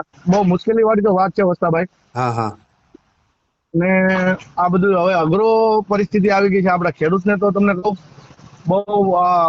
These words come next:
Speaker 1: આ કમોસમી વાતાવરણ થાય, આપણે દર વર્ષે થાય છે, ઘણી વાર એવું થતું હોય, નાના મોટા માવઠા. આપણે તો વર્ષોથી આપણે ખેતી હારે જોડાયેલા છીએ ને.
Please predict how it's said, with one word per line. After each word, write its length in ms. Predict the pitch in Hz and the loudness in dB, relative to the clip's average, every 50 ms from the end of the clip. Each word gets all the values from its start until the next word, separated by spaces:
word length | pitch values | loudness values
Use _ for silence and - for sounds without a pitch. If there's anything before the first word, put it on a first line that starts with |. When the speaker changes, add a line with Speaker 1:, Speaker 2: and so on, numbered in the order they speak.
| 160 151 151 147 139 | 0 0 0 0 0
Speaker 1:
આ 140 | 147 160 151 123 | 0 0 0 0
કમોસમી 460 | 147 165 175 202 208 185 208 220 208 | -2 -2 0 -2 -2 0 0 0 2
વાતાવરણ 440 | 180 180 196 190 220 214 220 214 185 | 0 0 -2 -2 -2 0 0 0 0
થાય, 320 | 196 214 226 214 170 147 | 0 2 2 0 0 0
આપણે 200 | 143 151 180 196 | 0 -2 0 0
દર 200 | 196 233 254 240 | 2 2 2 2
વર્ષે 260 | 226 208 165 170 170 | 0 0 0 -2 -2
થાય 220 | 156 170 180 185 180 | 0 0 0 0 0
છે, 120 | 214 208 | 0 0
ઘણી 220 | 180 240 254 240 | 0 0 0 2
વાર 160 | 214 196 185 185 | 0 0 2 2
એવું 160 | 190 180 170 | 0 0 0
થતું 260 | 208 233 214 220 202 | 0 -2 0 0 0
હોય, 140 | 185 170 165 | 0 2 0
નાના 220 | 165 170 175 170 | 0 0 -2 -2
મોટા 220 | 160 160 160 165 156 | -2 -2 -2 -2 -2
માવઠા. 320 | 160 165 170 156 175 165 | -2 -2 -2 -2 -2 -2
આપણે 160 | 170 165 180 | -2 -2 -2
તો 120 | 165 175 170 | -2 -2 -2
વર્ષોથી 340 | 180 156 185 185 156 180 | -2 -2 -4 -4 -2 -2
આપણે 180 | 180 165 170 160 | -2 -2 -2 -4
ખેતી 260 | - 175 170 170 180 | -4 -4 -2 -2 -2
હારે 120 | 175 165 160 | -2 0 0
જોડાયેલા 380 | 175 180 180 180 180 180 170 | 0 0 0 0 0 -2 -2
છીએ 120 | 156 202 196 | -2 -2 -2
ને. 120 | 175 | -2